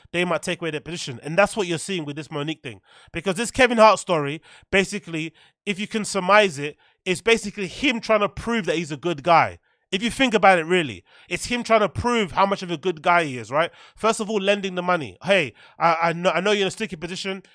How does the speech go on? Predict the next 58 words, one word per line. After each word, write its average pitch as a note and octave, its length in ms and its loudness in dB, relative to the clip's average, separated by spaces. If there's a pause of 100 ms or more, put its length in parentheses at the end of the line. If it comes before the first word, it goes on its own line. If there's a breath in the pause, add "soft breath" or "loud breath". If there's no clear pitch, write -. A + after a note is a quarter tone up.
(100)
Here's G3+ 220 -4
some F#3+ 140 -4
money F#3+ 200 2
to E3+ 140 -8
hold F3 200 0
you E3+ 80 -8
down," D3 300 0
right? D#3+ 300 0 (200)
Amazing. E3 600 -2
Great F#3+ 240 -2
to F3 120 -8
hear. D#3+ 180 -6
Great G3+ 240 -6
to E3 80 -16
see. C#3+ 300 -12 (220 soft breath)
She - 220 -4
pays G3 260 0
him E3+ 140 -4
back. E3 220 2 (300 soft breath)
That, G3 280 2
that A3+ 200 6
kind A3 220 4
of E3 140 -2
deal, G#3 260 2
that G#3+ 160 4
exchange G3 320 -2
is C#3 140 -12
over D3+ 260 -2
with. A2 220 -14 (360 soft breath)
But F3 120 -8
then A3+ 160 0
there's G#3 160 2
another A3 260 6
power F3+ 300 8
play. C3 340 -6 (240 soft breath)
"Hey, G#3 220 2
man, F#3+ 180 0
you G3 80 -2
like F#3+ 160 0
my E3+ 140 0
mum. G#3+ 480 4 (240 soft breath)
I'm F#3+ 100 -10
gonna F#3+ 160 -4
help F#3 240 -2
you F#3+ 140 -4
out. G#3+ 240 4
You're E3+ 80 -4
getting F3+ 240 -2
blackballed G#3+ 420 -2
from F#3+ 140 -8
the A3 80 -4
industry. A3 480 -8 (200 soft breath)
Let G#3+ 140 -2
me A#3 80 -2
help G#3+ 220 4
you G#3 80 2
out F3+ 160 4
again." D#3 280 0